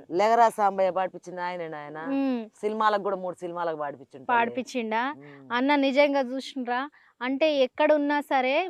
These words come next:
Speaker 2: పల్లెటూరు మా పిన్ని అని చెప్పేసి గుర్తు పెట్టుకొని మరి రాగానే పాటలు పాడిపించిండ్రంటే
Speaker 1: అవును.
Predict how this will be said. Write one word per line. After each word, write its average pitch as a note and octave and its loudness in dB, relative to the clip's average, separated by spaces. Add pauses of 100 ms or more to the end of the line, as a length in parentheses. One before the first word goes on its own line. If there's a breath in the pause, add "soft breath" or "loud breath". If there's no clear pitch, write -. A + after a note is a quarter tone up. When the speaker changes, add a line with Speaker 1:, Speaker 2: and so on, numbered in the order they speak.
(120)
Speaker 2:
పల్లెటూరు C4+ 0
మా C4 2
పిన్ని C#4 -2
అని C#4 -2
చెప్పేసి C#4 -4
గుర్తు B3 -8
పెట్టుకొని C4 -4
మరి B3+ -4
రాగానే B3+ -2
పాటలు A#3+ -4
పాడిపించిండ్రంటే A3 -6
Speaker 1:
అవును. B3 -8